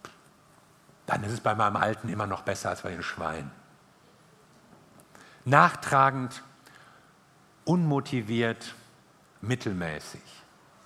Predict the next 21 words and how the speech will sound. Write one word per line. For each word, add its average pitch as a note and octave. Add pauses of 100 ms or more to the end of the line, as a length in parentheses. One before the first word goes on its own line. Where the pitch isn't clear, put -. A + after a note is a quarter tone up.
(720)
Ist -
das -
auch -
dein B2+
Gott, E3+ (920)
den A#2
du C3
dir C#3+
vorstellst? D3+ (3500)
Er C3
machte G3+
sich G3
auf F3+
den D#3+
Weg G#3+
und D#3
ging F3
zurück D3
zu D3
seinem B2+
Vater. A#2